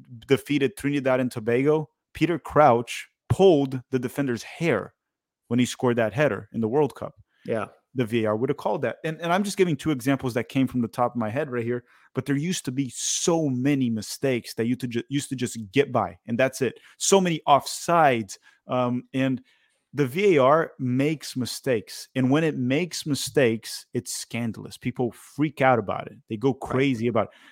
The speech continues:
Speaker 1: but they completely forget when, and look, I'm, I'm okay with people freaking out about it. Like you said, it's a game of passion, and if there's a mistake, the one that made a mistake has to be held accountable, and he has to improve.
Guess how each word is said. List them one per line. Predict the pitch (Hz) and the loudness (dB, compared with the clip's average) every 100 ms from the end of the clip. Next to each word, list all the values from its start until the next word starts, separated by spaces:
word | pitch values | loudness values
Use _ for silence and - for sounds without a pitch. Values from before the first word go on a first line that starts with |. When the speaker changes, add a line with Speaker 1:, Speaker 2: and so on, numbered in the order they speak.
| _ | _
Speaker 1:
but | 135 - | -2 0
they | 190 | 0
completely | - 175 - - 185 240 202 | 0 -2 -4 0 0 2 -2
forget | - 135 139 139 113 - | -2 -2 2 2 2 0
when, | 143 156 - _ _ | 0 0 -2 _ _
and | 156 170 | -4 2
look, | 165 - - | 2 2 -2
I'm, | 135 139 _ _ _ - | -2 -2 _ _ _ -2
I'm | 127 | 2
okay | 180 131 - 127 151 | 2 0 -2 2 2
with | 120 - | 2 0
people | 117 107 | -4 -4
freaking | - 117 - 104 | -4 -6 -4 -4
out | 127 | -2
about | 90 90 - | -4 -6 -8
it. | - - | -10 -4
Like | 107 | -4
you | 104 | -6
said, | - 135 | -2 2
it's | 107 107 | 2 0
a | |
game | 113 131 | -4 -2
of | 170 | 0
passion, | 135 107 - 131 - - | 0 0 -2 -6 -8 -6
and | 117 | -4
if | |
there's | - 131 | 2 2
a | 170 | 2
mistake, | 185 - 123 127 - _ _ | -2 0 0 0 -8 _ _
the | 117 107 | -2 2
one | 117 147 | 4 4
that | |
made | 156 156 | 2 0
a | |
mistake | 175 - 123 123 | -4 -4 -2 -2
has | - 113 - | -6 -8 -6
to | |
be | 143 | -4
held | 120 117 | -2 -2
accountable, | - 113 104 107 123 | -2 -4 -4 -4 -4
and | 117 107 | -4 -4
he | 113 | -4
has | 101 101 | -4 -6
to | - | -2
improve. | 131 151 175 | 2 8 6